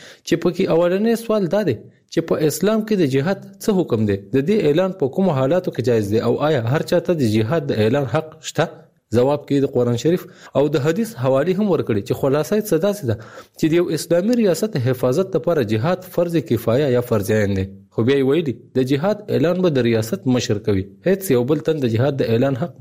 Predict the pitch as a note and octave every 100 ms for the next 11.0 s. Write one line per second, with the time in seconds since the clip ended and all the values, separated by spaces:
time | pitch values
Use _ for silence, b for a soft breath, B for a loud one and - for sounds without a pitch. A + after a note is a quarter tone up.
0 | G#2+ G#2+ G#2 G#2 - - _ - A2+ A2+
1 | A#2 A2+ C#3+ B2 C#3+ - C#3+ F#3+ A3 D3
2 | A2+ G#2+ G#2 G2+ B B B B2 E3 D#3+
3 | B2+ A#2+ F#3 E3+ - A#2 C3+ - A2+ G#2+
4 | G#2 G2 G2 F#2+ F#2 F2+ - _ A#2 G#2+
5 | B2+ B2 C3+ A#2 A#2+ B2 C3+ C3 B2 B2+
6 | D#3+ D3 B B B B - D#3+ D#3+ D#3+
7 | - A3+ G#3 D#3+ C#3 C3 A#2+ C#3 C#3 G3
8 | D#3 A2 G2+ A2+ - G2 - - _ _
9 | B2 C3 F#3 F3 D3 B2 B2+ B2+ D3 F3
10 | F#3 A#2 A2 A2 C#3 A2 A2 G#2+ C#3+ D#3